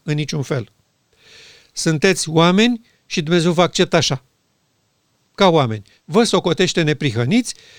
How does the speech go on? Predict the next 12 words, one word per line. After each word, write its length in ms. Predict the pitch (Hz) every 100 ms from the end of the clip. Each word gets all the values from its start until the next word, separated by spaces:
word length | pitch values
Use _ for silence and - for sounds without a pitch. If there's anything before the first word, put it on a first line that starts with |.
| - -
și 380 | - 240 254 - _
vă 200 | 160 196
acceptă 720 | 170 - 269 240 - 240 247 - _ _ _ _ _ _
în 220 | 240 254
limitele 680 | 220 240 240 - 208 196 185
rasei 480 | 156 180 185 196 170
voastre. 540 | 135 147 123 - 123 - _ _ - - - _ _ _
Trebuie 340 | 185 226 247
să 140 | 233 190
vă 120 | 170
schimbe 440 | 160 - 202 180
trupul 560 | 165 220 240 - 127 113